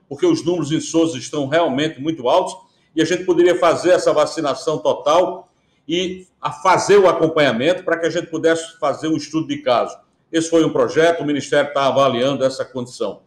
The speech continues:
A outra foi a solicitação de mais ventiladores pulmonares pra Paraíba. Há outros projetos para atendimento a outras doenças que continuam acontecendo, que o Estado precisa estar totalmente atento.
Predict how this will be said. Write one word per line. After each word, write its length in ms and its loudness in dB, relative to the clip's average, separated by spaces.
A 100 4
outra 280 6
foi 160 4
a 80 6
solicitação 680 2
de 80 0
mais 280 -2
ventiladores 640 -2
pulmonares 580 -4
pra 140 -6
Paraíba. 600 -2
Há 100 2
outros 380 4
projetos 600 2
para 260 2
atendimento 640 0
a 60 2
outras 400 2
doenças 680 -4
que 100 -10
continuam 460 0
acontecendo, 760 -2
que 100 -12
o 40 -6
Estado 380 -2
precisa 420 -6
estar 580 -2
totalmente 560 2
atento. 460 -2